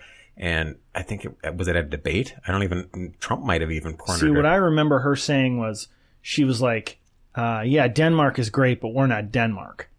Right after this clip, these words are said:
Speaker 2: And that was enough for people to just be like, Oh,
Speaker 1: No, she
Speaker 2: well.
Speaker 1: just had an interview where she, one of the, 'cause she's, you know, she's on that tour to say, uh, how, how it wasn't her fault she lost and all the reasons why it wasn't her fault.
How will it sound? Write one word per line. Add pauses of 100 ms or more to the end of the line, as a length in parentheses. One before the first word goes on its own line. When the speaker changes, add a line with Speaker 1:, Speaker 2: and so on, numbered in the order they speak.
(460)
Speaker 2:
And
that
was
enough
for
people
to
just
be
like,
Oh,
Speaker 1:
No,
she
Speaker 2:
well.
Speaker 1:
just
had
an
interview
where
she,
one
of
the,
'cause
she's,
you
know,
she's
on
that
tour
to
say,
uh,
how,
how
it
wasn't
her
fault
she
lost
and (100)
all
the
reasons
why
it
wasn't
her
fault.